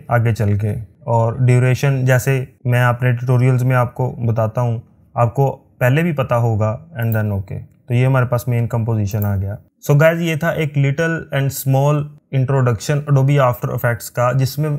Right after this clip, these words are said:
सबसे इंपॉर्टेंट चीज थी वर्कस्पेस। आज हमने अपना वर्कस्पेस सेट किया इस ट्यूटोरियल में और आपको मैंने बताया कि After Effects किस तरह की एनिमेशंस बनाता है और इस क्लास का आपको क्या फायदा होने वाला है।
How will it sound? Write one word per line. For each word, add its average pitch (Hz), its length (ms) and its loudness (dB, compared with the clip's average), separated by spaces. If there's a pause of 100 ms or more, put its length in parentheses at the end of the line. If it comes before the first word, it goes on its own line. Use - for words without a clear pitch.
सबसे 156 260 0
इंपॉर्टेंट 151 560 0
चीज 139 240 0
थी 156 320 -6
वर्कस्पेस। 120 680 -2 (160)
आज 131 200 2
हमने 151 160 2
अपना 147 200 0
वर्कस्पेस 139 580 -2
सेट 143 180 0
किया 147 380 0 (300)
इस 131 140 -2
ट्यूटोरियल 143 460 2
में 151 340 -4
और 135 400 2
आपको 131 280 0
मैंने 151 180 0
बताया 139 500 4
कि 147 120 -6 (140)
After 131 420 -2
Effects 139 400 -4 (140)
किस 147 200 0
तरह 139 160 4
की 143 120 0
एनिमेशंस 135 600 0
बनाता 123 460 0
है 127 260 0 (160)
और 147 100 0
इस 151 100 -6
क्लास 143 300 0
का 151 120 2
आपको 143 260 -2
क्या 143 160 0
फायदा 131 360 0
होने 120 300 0
वाला 117 320 2
है। 117 440 -4